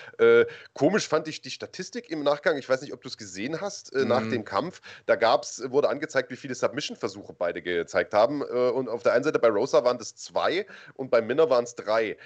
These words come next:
Speaker 1: Also gesehen hab ich auf beiden Seiten Minimum fünfzehn. Ich weiß nicht
Speaker 2: <laughs>
Speaker 1: genau, äh, was, was getan werden muss, um, um, oder, oder,
Speaker 2: Mhm.
Speaker 1: äh, also ab, ab wann wird sowas denn als Submission-Attempt gewertet? Weißt du da mehr als ich? Weil, äh, also das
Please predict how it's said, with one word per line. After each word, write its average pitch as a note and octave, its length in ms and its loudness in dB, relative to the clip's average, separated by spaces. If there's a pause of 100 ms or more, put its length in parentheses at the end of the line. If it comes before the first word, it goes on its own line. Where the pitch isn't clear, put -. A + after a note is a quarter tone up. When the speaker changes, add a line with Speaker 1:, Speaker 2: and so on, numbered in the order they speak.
(200)
Speaker 1:
Also B2 380 0 (120)
gesehen B2 460 -2
hab D#3+ 140 0
ich C#3+ 120 -10
auf - 120 -6
beiden C#3 280 4
Seiten B2 100 2 (200)
Minimum D3 440 -4
fünfzehn. G3+ 760 -10 (340)
Ich - 160 -12
weiß B2+ 160 4
nicht - 160 -4
Speaker 2:
<laughs> - 0 -
Speaker 1:
genau, D#3 400 6
äh, D3+ 360 4 (240)
was, C3+ 580 -2
was C3 300 -4
getan D#3+ 500 -2
werden B2+ 240 2
muss, C3 260 -8
um, D3 380 -8
um, C#3+ 360 -8
oder, - 240 -2
oder, B2+ 400 4
Speaker 2:
Mhm. G2+ 520 -6 (200)
Speaker 1:
äh, A#2+ 260 -4
also C3+ 200 0
ab, - 220 -10
ab A#2+ 180 -4
wann D3 380 0
wird D#3+ 160 -2
sowas D3+ 260 0
denn D#3 140 0
als C#3 160 -2
Submission-Attempt C3 680 -4
gewertet? F2 420 -8
Weißt A2+ 200 0
du - 40 -10
da C3+ 120 2
mehr C3 160 0
als A#2 140 -6
ich? G3 140 -8
Weil, A#2+ 160 6 (320)
äh, A2+ 260 -4
also A2 280 -4
das G#2+ 400 -4